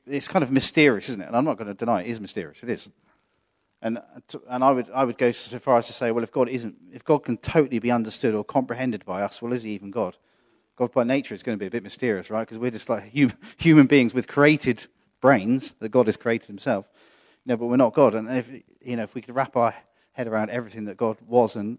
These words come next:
is, would he, would he be God? Well, probably not. Right? So it is, it is a bit mysterious how it all works, but God is, God is three persons. God is the Father, God is the Son, and, and God is the Holy Spirit. They're,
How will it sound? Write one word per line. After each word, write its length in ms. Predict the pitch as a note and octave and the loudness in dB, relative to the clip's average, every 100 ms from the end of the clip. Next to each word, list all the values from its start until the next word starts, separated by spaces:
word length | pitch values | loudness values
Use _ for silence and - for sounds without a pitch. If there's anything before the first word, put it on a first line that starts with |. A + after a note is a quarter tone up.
| - | -6
is, 260 | C3 G2+ - | -4 -4 -4
would 120 | A#2 | -6
he, 140 | A2+ G2 | -6 -8
would 120 | A#2 | -8
he 60 | G#2+ | -8
be 120 | A2 | 0
God? 220 | B2+ G#2+ | 0 0
Well, 80 | G#2+ | -6
probably 220 | A#2+ A2+ | -10 -2
not. 220 | B2 G2+ _ _ _ _ _ _ | -2 -2 _ _ _ _ _ _
Right? 180 | A2 A#2 _ | -6 -6 _
So 140 | - | 4
it 80 | E3+ | 6
is, 160 | E3+ F#3+ | 4 2
it 80 | D#3+ | 2
is 140 | F3 | 4
a 40 | |
bit 100 | E3+ | 2
mysterious 460 | D3+ - D#3+ D3+ D3+ | 0 2 6 6 4
how 160 | D3+ D3 | 2 4
it 40 | |
all 140 | C#3+ | 4
works, 340 | C#3 C#3+ C#3+ - | 8 6 6 -2
but 140 | C3 | 0
God 180 | D3 C#3+ | 4 4
is, 80 | C#3 | 4
God 160 | C#3 B2+ | 2 0
is 100 | - | -2
three 120 | B2 | -4
persons. 460 | D#3 C#3+ C#3+ C3+ | 2 2 2 -2
God 160 | - C3+ | 2 2
is 100 | A#2+ | 0
the 60 | A#2 | 0
Father, 420 | C#3+ C#3 C3+ C3+ _ _ _ | 4 4 4 -4 _ _ _
God 160 | - B2 | 0 0
is 100 | A2 | 0
the 80 | A2+ | -2
Son, 360 | C3+ B2+ B2 A#2+ | 2 2 2 -2
and, 240 | A2+ A2 | -6 -6
and 220 | A#2+ A2 | -6 -4
God 240 | - A#2+ A2+ | 2 2 2
is 180 | G#2 G#2 | -4 -8
the 80 | |
Holy 220 | G#2+ A#2+ A2 | -6 -6 -6
Spirit. 320 | - G#2+ G#2 | -2 -2 -2
They're, 200 | A2+ | -6